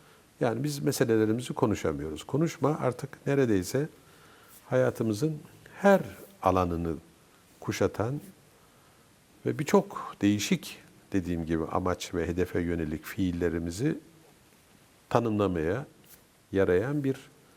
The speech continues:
sepet adeta. Yani böyle vardır ya. Ee, yani bu tip,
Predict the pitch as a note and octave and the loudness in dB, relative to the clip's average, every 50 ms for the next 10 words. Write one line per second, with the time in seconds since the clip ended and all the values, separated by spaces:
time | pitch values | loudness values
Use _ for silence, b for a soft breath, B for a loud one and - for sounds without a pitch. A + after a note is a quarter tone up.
0 | - _ _ - - - - E3 - - D3 C#3+ - - - - - - - - | -20 _ _ -16 -12 -4 -2 0 4 6 6 6 6 0 -8 -12 -14 -14 -4 -2
1 | - - C3+ C#2+ D2 C#2 - - C#2 C2+ C#2 D2 D#2 D#2+ D#2+ D#2+ E2 D#2+ E2 D#2 | -2 -2 -2 -2 -6 -8 -8 -8 -8 -6 -6 -4 -4 -4 -4 -4 -4 -4 -4 -4
2 | E2 - - - - - G2 F#2+ F2+ F2+ F#2+ - C3 A2+ F2 D2+ D2 B B B | -4 -6 -8 -14 -8 -2 0 0 0 0 -2 -4 -2 0 0 0 -2 B B B
3 | B B B B B B B B B B B B B B B B B B B B | B B B B B B B B B B B B B B B B B B B B
4 | B B B B B B - _ _ _ _ _ - A#2 A2 G#2 G2+ G2 G2+ F#2 | B B B B B B -20 _ _ _ _ _ 2 4 6 8 8 8 6 4
5 | E2 B B B B B B B B B B B B E3+ D3+ E3+ G#3+ A3 - D#3+ | 2 B B B B B B B B B B B B 2 4 4 2 4 4 2
6 | - - | 2 2